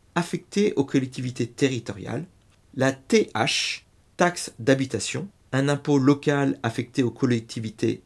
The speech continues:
territoriales. L'écotaxe, qui a été remplacée récemment par un péage de transit. La taxe professionnelle, remplacée en deux mille dix par une contribution économique territoriale.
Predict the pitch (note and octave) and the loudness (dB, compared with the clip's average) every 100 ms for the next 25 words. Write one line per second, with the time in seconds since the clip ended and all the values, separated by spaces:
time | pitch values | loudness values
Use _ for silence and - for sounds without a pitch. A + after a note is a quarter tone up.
0 | - A2 G2 - - G2+ C3 F#3+ _ _ | -4 -4 -4 -12 -10 -6 -6 -8 _ _
1 | _ - C#3+ F#3+ C4+ - - B2+ - - | _ -2 2 6 6 4 2 0 -6 -10
2 | - - _ _ _ - D#3 D3+ C#3+ D#3+ | -14 -16 _ _ _ 0 2 2 2 2
3 | D#3+ D3 - D3 C3+ C#3+ D3 C3+ C#3 C#3 | -2 -4 0 0 0 0 0 0 0 -2
4 | A2 G#2+ - A2+ A2+ A2+ - - F#2+ - | -4 -4 -2 0 2 0 -4 -12 -12 -12
5 | G2 - - - _ _ _ - B2+ B2+ | -16 -16 -18 -20 _ _ _ -2 0 2
6 | - - - - _ - C3 B2+ B2+ E3 | 0 0 -10 -16 _ -2 0 2 0 0
7 | E3 G#3+ A3+ - - _ C#3+ D3+ D#3 D3 | -2 -2 -6 -16 -20 _ -2 0 2 2
8 | D#3+ A#2+ A#2 E3+ B2+ A2+ F#3 - - A2 | 2 2 4 4 4 0 -4 -4 -2 -2
9 | G#2 D3 - C#3+ C3 - C#3 - A#2 A#2 | -2 -4 -2 -4 -4 -6 -6 -6 -4 -2
10 | A2+ A#2+ - - - C#3 B2+ F2 F#2+ A2 | -2 -4 -6 -10 -4 -4 -4 -8 -8 -8